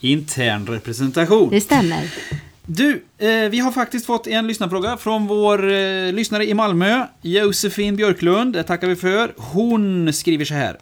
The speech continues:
Speaker 1: Hej! En anställd har löneväxlat en del av sin lön mot pension.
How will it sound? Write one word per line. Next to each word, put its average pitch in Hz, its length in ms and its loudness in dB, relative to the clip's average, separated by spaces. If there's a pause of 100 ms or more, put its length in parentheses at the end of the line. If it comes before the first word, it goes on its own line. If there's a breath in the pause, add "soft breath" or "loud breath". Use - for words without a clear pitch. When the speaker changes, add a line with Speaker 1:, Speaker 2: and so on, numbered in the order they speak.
(100)
Speaker 1:
Hej! 147 260 -4 (1040)
En 208 260 0
anställd 185 560 0
har 175 240 2
löneväxlat 160 840 0
en 160 260 0
del 170 280 2
av 160 100 -2
sin 160 280 -2
lön 120 220 2
mot 123 200 -2
pension. 160 680 -2